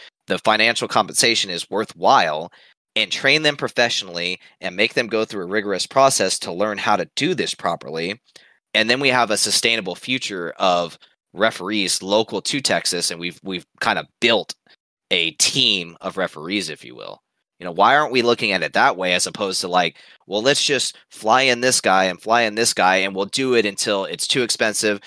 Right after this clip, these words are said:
to be sustainable anymore." And now here we are at square one with untrained, whoever we can hire off the street type referees.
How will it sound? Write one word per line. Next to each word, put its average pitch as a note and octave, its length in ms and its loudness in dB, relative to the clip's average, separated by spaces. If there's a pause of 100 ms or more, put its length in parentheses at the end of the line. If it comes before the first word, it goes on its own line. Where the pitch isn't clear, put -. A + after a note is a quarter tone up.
(160)
to G2+ 100 -4
be F#2+ 120 0
sustainable F#2+ 580 2
anymore." F2 480 -4 (220)
And G2+ 160 0
now G2 160 4
here G#2 180 -2
we G#2 120 2
are F#2+ 140 6
at F2+ 80 -2
square F#2+ 300 -2
one A#2 440 2 (300)
with G2+ 260 2
untrained, A2 760 2 (280)
whoever A2 320 2
we G#2 140 0
can G#2+ 140 -4
hire G2 320 4
off F2+ 160 2
the - 80 -12
street F#2+ 340 -4
type D#2 260 -6
referees. A#1+ 600 -14